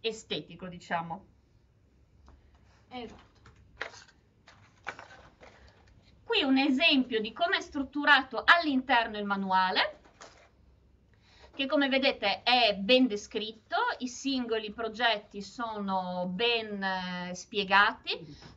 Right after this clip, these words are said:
Speaker 1: con dei commenti sia sui componenti hardware che vengono utilizzati, sia su quello che sono poi il codice che si va poi a inserire all'interno del, del software di Arduino, della ide,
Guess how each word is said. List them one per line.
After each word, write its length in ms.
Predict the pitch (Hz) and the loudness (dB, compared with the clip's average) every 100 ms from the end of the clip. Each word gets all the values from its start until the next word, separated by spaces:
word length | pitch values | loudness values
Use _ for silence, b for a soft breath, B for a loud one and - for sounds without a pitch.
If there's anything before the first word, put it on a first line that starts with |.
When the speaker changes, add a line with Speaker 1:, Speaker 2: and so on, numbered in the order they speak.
| _ | _
Speaker 1:
con 320 | 339 262 240 | 0 0 0
dei 180 | 214 220 | -2 -4
commenti 680 | - 233 233 240 220 208 208 | -4 -10 -6 -6 -8 -8 -10
sia 260 | 202 277 - | -6 -2 -2
sui 200 | 302 262 | -2 -4
componenti 800 | 226 233 220 226 214 208 214 220 | -6 -6 -6 -4 -4 -6 -2 0
hardware 480 | 214 196 196 190 | 2 0 -4 -10
che 160 | 185 208 | -10 -8
vengono 280 | 196 196 190 | -6 -4 -6
utilizzati, 800 | 180 185 180 160 165 160 262 427 - _ _ _ b b b b b | -8 -10 -8 -4 -2 -2 -4 -6 -8 _ _ _ b b b b b
sia 400 | - 302 294 330 | -14 -2 2 2
su 180 | 311 262 | -2 -6
quello 240 | 254 285 | -4 -4
che 140 | 330 359 | -6 -12
sono 680 | - 226 220 233 294 302 | -6 -2 -2 0 0 0
poi 480 | - 220 208 214 254 - - _ _ b b - | -4 0 2 0 -2 -8 -20 _ _ b b -4
il 220 | 302 320 | -4 -4
codice 680 | - 214 202 208 208 302 302 | -2 2 2 0 -4 -2 -2
che 120 | 285 | -4
si 160 | - | -4
va 180 | 262 208 | 2 2
poi 240 | 208 220 233 | 2 -2 -2
a 40 | |
inserire 640 | 220 - 226 220 185 196 | -2 -6 -6 -6 -4 0
all'interno 640 | 233 208 202 202 196 202 208 | 0 -2 -4 -2 0 -2 -4
del, 360 | 190 190 180 180 175 175 | -2 -4 -2 -2 -2 -4
del 120 | 180 254 | -6 -8
software 500 | - - - 262 226 | -6 -6 -4 -6 -4
di 80 | |
Arduino, 360 | 214 196 190 226 | -6 -6 -6 -4
della 200 | 202 180 | -4 -4
ide, 460 | 180 165 165 254 | -4 -6 -4 -4